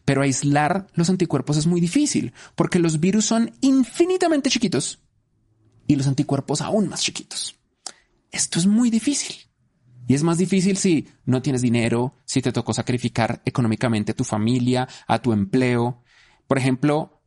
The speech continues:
un estudio reciente de hace menos de tres días mostraba que por primera vez en treinta años la pobreza global está volviendo a incrementarse. En los últimos treinta años, desde mil novecientos noventa hasta hoy, la pobreza global en todo el planeta estaba bajando.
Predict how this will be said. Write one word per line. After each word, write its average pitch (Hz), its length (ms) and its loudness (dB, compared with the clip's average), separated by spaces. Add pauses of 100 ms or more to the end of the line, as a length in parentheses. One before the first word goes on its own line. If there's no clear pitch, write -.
un 143 140 2
estudio 156 320 0
reciente 160 640 -2
de 123 100 -2
hace 160 140 -2
menos 180 240 0
de 143 160 0
tres 131 280 -4
días - 340 -2 (260)
mostraba 123 420 0
que 160 100 -2
por 139 380 -4
primera 143 480 2
vez 156 200 0
en 151 280 0
treinta 220 520 0
años - 480 -4 (560)
la 113 200 0
pobreza 117 400 0
global 139 500 0
está 107 220 -2
volviendo 113 400 0
a 117 40 0
incrementarse. 117 600 -4 (460)
En 131 100 2
los 135 100 0
últimos 202 280 0
treinta 185 300 0
años, 143 220 0
desde 131 140 0
mil 143 160 0
novecientos 165 440 -2
noventa 127 400 0
hasta 104 260 -2
hoy, 185 320 -2 (160)
la 123 140 2
pobreza 127 280 0
global 131 280 0
en 131 100 -2
todo 147 120 0
el 156 80 -2
planeta 123 300 -2
estaba 104 220 -2
bajando. 117 460 -2